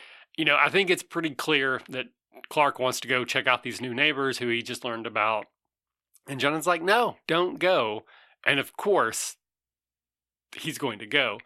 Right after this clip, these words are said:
One of my favorite things I wanna mention that they're doing chores, and once again, Clark is easily doing, uh, manual labor. It's one of my favorite little s-,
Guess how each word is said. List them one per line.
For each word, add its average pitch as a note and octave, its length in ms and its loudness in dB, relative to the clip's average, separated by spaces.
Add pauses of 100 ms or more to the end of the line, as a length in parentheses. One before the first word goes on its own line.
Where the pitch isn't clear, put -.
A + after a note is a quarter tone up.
(420)
One D3+ 180 2
of E3+ 60 4
my D#3+ 100 4
favorite F3 320 0
things E3 240 2
I E3 80 6
wanna D3+ 160 2
mention D#3 320 0
that C3+ 160 2
they're C#3 100 0
doing C3+ 220 -2
chores, D#3 480 0
and A#2+ 120 -2
once C3 200 -2
again, C3 320 0
Clark B2+ 400 2
is A2+ 260 -6
easily B2+ 400 -4
doing, A#2+ 440 -4 (200)
uh, A2+ 140 -2
manual A#2 340 0
labor. C3+ 300 2
It's A#2+ 140 -6
one C3 100 -2
of A#2 60 -4
my G2+ 100 -2
favorite C#3 480 0
little B2 180 -4
s-, - 120 -10